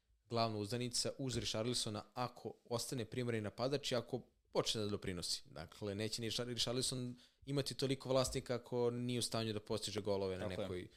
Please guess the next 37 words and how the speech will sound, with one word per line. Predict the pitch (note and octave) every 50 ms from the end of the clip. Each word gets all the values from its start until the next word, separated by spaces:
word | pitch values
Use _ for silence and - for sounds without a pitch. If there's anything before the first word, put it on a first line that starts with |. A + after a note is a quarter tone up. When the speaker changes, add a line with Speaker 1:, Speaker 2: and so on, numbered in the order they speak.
| - _ _ _
Speaker 1:
normalnoj | - A2+ A2+ A2 G2+ G2+
Speaker 2:
Tako | G2 G#2
je. | A#2+
Speaker 1:
bazi | D3+ F3 F3 G3 F#3+ D#3+ -
i | E3+ F3 F#3 F3 F3 F3 - - - - - - _
tu | - D#3
je | D3 C3
naravno | B2+ B2+ B2+ B2+ B2 A#2+
uvek | A#2+ A#2+ A2+ A2
znak | A2 A2+ G#2+ -
pitanja | - A2+ - - A#2+ A#2 A2+ A2 G#2+ G#2 G2 F#2+ - _ _ _ _ _ -
da | A#2 A#2+ A2+
li | A2 G2+
će | F#2+ -
Son | - - A#2+ G#2+ G2+
i | G2
Kuluševski | F#2+ - G#2+ G#2 - - G#2+ G#2 F#2+ - - -
da | F#2 G2+ F#2+ F#2+ F#2 F#2 F#2 - - - _ _ _ _ _ _ _ _
pružaju | - A#2 A2+ A2 G2+ G#2 G2 F#2
neke | G2 F#2+ - G#2
partije | - - G2+ G2 F#2+ - F#2 -
kao | - F#2
što | F2+ -
su | - F#2
pružili | - - G2 F#2 F2+ F2+ F2+ F2
nekim | F2+ - - G2 F#2+ - -
prethodnim | - - F#2 F2 - F#2 F2
sezonama. | - F2 F2+ F#2 F2 F2 F2+ -
Speaker 2:
Znaš | G2+ C3 D#3+ -
kako, | - F#3 F3+ - -
ja | B2+ C#3 C#3 C#3 C#3
uvek | C#3 C#3+ D3+ D3 - -
se | - - C3
setim, | A#2+ - C3+ C#3 C3+ - C3 B2 A#2 A2 - - -
e, | E2+ F#2+ A#2+
Mourinhove | A#2 A2+ A#2 A#2 A#2 C3 C3+ C#3 B2 A2+ A2+
izjave | A2+ A2 A2 G2+ F#2 F2 E2+